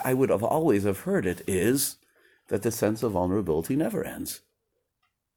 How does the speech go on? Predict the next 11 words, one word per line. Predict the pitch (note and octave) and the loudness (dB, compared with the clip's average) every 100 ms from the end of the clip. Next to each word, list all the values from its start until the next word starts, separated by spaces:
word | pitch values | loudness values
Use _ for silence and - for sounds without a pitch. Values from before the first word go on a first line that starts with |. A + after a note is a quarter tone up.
| - - | -10 0
Even | A#2+ B2 | 2 2
if | C3 | 2
we | C3+ | 2
have, | C#3+ F#3+ G2 | 4 2 2
we | F#2 | 2
know | G#2 C#3 | 4 4
that | G#2 F2+ | 2 0
we're | F2+ | -2
still | - C#3 A#2+ | -2 -2 0
here | A2+ D3+ F#2 A2 B2 _ _ _ _ _ | 2 2 2 0 -6 _ _ _ _ _
just | - G3+ G3 - - | -6 -4 -6 -12 -14